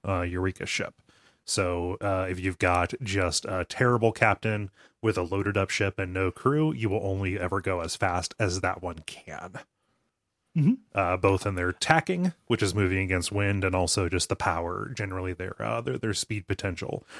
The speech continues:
Speaker 1: There's a, a, a, a, a certain, a certain amount of, like, complexity to the, to, to the simulation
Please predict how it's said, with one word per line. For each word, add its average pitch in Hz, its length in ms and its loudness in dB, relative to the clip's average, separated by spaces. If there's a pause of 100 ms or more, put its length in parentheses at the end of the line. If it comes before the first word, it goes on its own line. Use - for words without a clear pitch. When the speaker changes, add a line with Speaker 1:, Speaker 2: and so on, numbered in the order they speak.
(100)
Speaker 1:
There's 113 180 6
a, 98 160 6 (160)
a, 110 240 4
a, 107 160 2
a, 110 220 2 (180)
a 98 60 -4 (340)
certain, 185 640 4 (160)
a 160 100 8
certain 196 280 2
amount 190 220 4
of, 165 60 -2
like, 185 140 2
complexity 175 680 2 (100)
to 156 160 0
the, 143 380 0
to, 147 140 0
to 135 140 -2
the 127 120 4
simulation 143 720 2